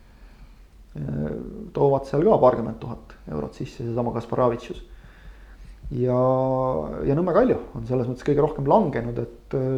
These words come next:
Sander Puri Eesti koondises ja, ja vähemalt niimoodi peast läbi lastes mulle küll ei meenu, et, et paari viimase aasta jooksul neil oleks keegi pääsenud mõnda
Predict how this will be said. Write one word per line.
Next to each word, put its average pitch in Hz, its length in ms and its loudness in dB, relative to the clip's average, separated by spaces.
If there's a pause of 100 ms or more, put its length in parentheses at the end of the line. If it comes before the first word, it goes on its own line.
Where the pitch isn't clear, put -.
Sander 151 320 0
Puri 139 240 0
Eesti 220 240 0
koondises 135 720 2
ja, 123 240 -4
ja 120 140 -4
vähemalt 131 440 -4
niimoodi 127 240 -4
peast 156 380 0
läbi 139 160 4
lastes - 320 -2
mulle 139 240 0
küll 151 140 4
ei 123 40 0
meenu, 120 300 0
et, 120 160 -8
et 123 160 -10
paari 123 240 2
viimase 127 260 0
aasta 127 220 0
jooksul 123 260 0
neil 123 160 -2
oleks 123 220 -4
keegi 139 240 2
pääsenud 123 400 0
mõnda 127 340 0